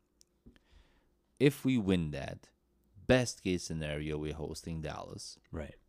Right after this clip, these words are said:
Speaker 1: Worst case scenario, we're going to Seattle.
Speaker 2: Mm-hmm.
Speaker 1: I think hosting Dallas, I feel m-,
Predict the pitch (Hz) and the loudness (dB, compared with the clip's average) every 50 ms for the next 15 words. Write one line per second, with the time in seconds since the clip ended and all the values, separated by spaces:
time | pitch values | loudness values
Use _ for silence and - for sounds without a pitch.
0 | - - - 90 101 104 95 - - 85 82 82 - - 80 78 73 76 76 76 | -16 -6 0 2 2 2 2 0 -4 -6 -6 -4 -6 -8 -8 -8 -6 -6 -6 -4
1 | 78 78 76 76 80 80 78 76 73 71 - 78 - - 110 110 95 76 65 64 | -4 -4 -4 -4 -4 -4 -4 -4 -6 -6 -8 -8 -6 -2 0 0 0 0 -2 -8
2 | - _ _ - 90 82 82 85 - - - - - - - - _ _ _ _ | -16 _ _ -10 -8 -8 -8 -10 -12 -16 -20 -20 -20 -20 -20 -20 _ _ _ _
3 | _ _ - - - - - 120 113 104 - - _ - - 107 107 110 - - | _ _ -8 -6 -6 -4 -2 -2 -2 -2 -4 -10 _ -4 0 2 2 2 2 0
4 | 110 104 95 85 87 85 87 90 107 127 143 143 - - - - _ _ _ _ | 0 0 0 2 2 4 4 4 4 2 0 -2 -6 -10 -14 -16 _ _ _ _
5 | _ _ _ _ _ _ _ _ _ _ _ _ _ _ _ _ _ _ _ _ | _ _ _ _ _ _ _ _ _ _ _ _ _ _ _ _ _ _ _ _
6 | _ _ _ _ _ _ _ _ - 101 107 107 - - 135 120 107 101 101 101 | _ _ _ _ _ _ _ _ 0 2 2 2 2 4 6 6 6 6 6 4